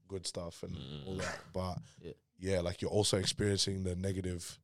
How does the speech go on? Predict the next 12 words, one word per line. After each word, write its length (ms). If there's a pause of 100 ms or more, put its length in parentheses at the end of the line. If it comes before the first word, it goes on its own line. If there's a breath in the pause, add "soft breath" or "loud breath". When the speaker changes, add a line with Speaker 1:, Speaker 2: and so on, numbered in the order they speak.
Speaker 1:
side 360
to 120
the 120
industry. 460 (500)
Speaker 3:
Yeah. 140 (120)
Speaker 1:
Yeah. 40 (380)
So 380 (260)
Speaker 2:
What 120
is 120
that? 180 (720)
Speaker 1:
Damn. 460 (1500 loud breath)
Um, 540